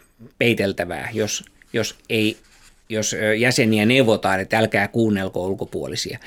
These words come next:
älkää olko kriittisiä, älkää hakeko Googlella lisätietoja,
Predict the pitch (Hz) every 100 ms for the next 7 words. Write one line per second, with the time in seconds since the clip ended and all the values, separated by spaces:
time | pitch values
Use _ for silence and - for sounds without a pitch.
0 | - 135 127 - 101 95 98 95 - 101
1 | 90 - - - 78 - - - - 113
2 | 107 107 95 110 110 95 101 - 104 90
3 | 104 90 92 104 107 - 71 - -